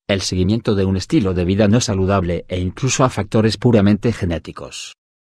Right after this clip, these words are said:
La cerveza en dietas de adelgazamiento. Aunque la cerveza ha sido una de las bebidas más prohibidas cuando se sigue una dieta de adelgazamiento, es falso que las personas que quieran adelgazar no puedan tomar una buena caña.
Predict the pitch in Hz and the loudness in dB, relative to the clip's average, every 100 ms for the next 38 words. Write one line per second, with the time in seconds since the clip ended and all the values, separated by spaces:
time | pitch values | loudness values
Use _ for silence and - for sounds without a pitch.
0 | _ - 98 - 87 87 107 107 90 101 | _ -4 -2 -2 0 0 0 0 -2 0
1 | 113 98 92 90 92 - 90 107 110 101 | 0 0 -2 -2 -2 -2 2 4 4 2
2 | 98 95 98 92 - 87 90 110 113 - | 0 0 -2 -2 -2 0 0 0 0 2
3 | 110 110 95 87 82 82 87 95 101 101 | 2 4 4 2 0 0 0 2 2 2
4 | 101 - 92 87 101 110 - 92 90 107 | 0 0 0 2 0 0 -2 -2 0 -2
5 | - 110 117 98 95 92 104 104 85 82 | 0 0 2 2 2 2 2 2 0 0
6 | 82 92 - 85 78 71 - - _ _ | 0 -2 -2 -6 -6 -10 -14 -16 _ _
7 | - 101 - 107 - - 98 95 98 - | -8 -6 -2 -2 -2 -2 -2 -2 -4 -4
8 | 95 87 - 87 - 107 113 113 98 87 | -2 -2 -4 -6 -2 2 2 2 2 -2
9 | 87 110 101 110 - 127 120 92 104 123 | -2 0 2 2 4 4 2 0 2 4
10 | 113 98 95 113 120 82 73 71 71 | 2 2 0 0 -2 -6 -12 -14 -18